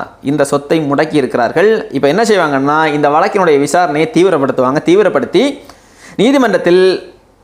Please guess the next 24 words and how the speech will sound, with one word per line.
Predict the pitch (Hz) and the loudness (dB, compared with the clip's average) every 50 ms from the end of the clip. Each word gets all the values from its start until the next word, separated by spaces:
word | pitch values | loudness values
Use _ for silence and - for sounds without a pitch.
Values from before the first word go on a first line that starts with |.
| _ | _
அவர்களுக்கு | - 131 147 156 156 151 147 143 143 139 | -2 -2 0 0 0 0 0 -2 -2 -4
கிடைத்த | - 185 196 226 247 - 262 233 | -4 -2 -2 -2 -2 -2 -2 -2
முக்கியமான | 185 175 175 - 202 196 202 190 | -2 -2 -2 -2 -2 0 0 0
ஆவணங்கள், | 170 160 165 170 170 165 156 151 151 156 | 0 2 0 0 0 0 0 0 0 0
சாட்சிகள் | 151 - 147 139 139 - 160 165 143 | 0 0 -2 -2 -2 -2 -2 0 2
எல்லாவற்றையும் | 131 135 147 156 156 147 - - 160 143 170 240 294 294 285 - - _ _ - - _ _ _ _ _ - | 2 2 2 2 2 0 0 -2 -2 0 2 2 0 0 -4 -8 -16 _ _ -20 -20 _ _ _ _ _ -2
நீதிமன்றத்தில் | 135 160 175 180 160 147 135 135 - - 185 180 160 135 123 117 107 - - - - - | 0 0 2 2 0 0 -2 -2 0 0 2 2 2 2 2 0 -2 -4 -6 -12 -10 -6
சமர்ப்பிப்பார்கள். | - 143 147 175 180 165 160 165 - 139 113 - - 135 127 123 117 117 143 170 180 156 131 - - - - - _ | -4 -2 -2 0 -2 -2 -4 -6 -6 -8 -8 -4 -2 -2 0 0 0 0 2 2 2 2 0 -2 -8 -16 -20 -14 _
அதை | - 110 131 147 139 | -4 -2 0 0 0
தொடர்ந்து | 139 139 139 147 143 139 139 143 143 143 143 - - - | 0 0 0 0 -2 0 2 2 2 2 2 0 -2 -4
என்ன | 117 139 160 185 185 | -4 -2 -2 0 0
நடக்கும்னா, | 156 147 143 147 - 147 131 123 123 156 214 233 180 147 107 85 107 - - - _ _ _ _ _ _ _ _ _ _ _ | 0 0 -2 -2 -2 -4 -4 -2 -2 -2 0 0 0 -2 -4 -6 -8 -12 -18 -20 _ _ _ _ _ _ _ _ _ _ _
அமைச்சர் | - 131 135 135 139 135 | -4 -4 -2 0 0 0
செந்தில் | - 160 175 196 202 | 0 0 0 0 0
பாலாஜி | 175 175 160 156 147 | 0 0 0 2 2
அவர்களுக்கு | 147 143 139 139 151 170 165 143 | 2 2 2 0 0 0 -2 -2
என்ன | 139 156 | -2 0
நடந்தோ | 151 143 135 131 131 170 202 | 0 0 -2 0 0 0 0
அது | 170 143 139 | 2 0 0
நடப்பதற்கான | 131 127 131 147 - - 143 139 131 127 127 131 165 165 | 0 -2 -2 -4 -2 -2 -2 -2 -2 -2 -2 -2 -2 0
வாய்ப்புகள் | 135 123 131 156 160 - - 143 143 165 | 0 0 0 0 -2 -2 -2 0 0 2
அதிக | 170 139 131 135 151 147 135 | 2 0 0 0 0 2 2
அளவிலே | 131 131 127 127 156 180 165 | 2 2 2 2 2 2 2
இருப்பதாக | 123 131 143 165 175 180 180 160 139 127 117 117 143 156 202 233 226 - | 2 0 0 0 -2 -2 -2 -2 0 0 0 0 0 0 0 0 0 -4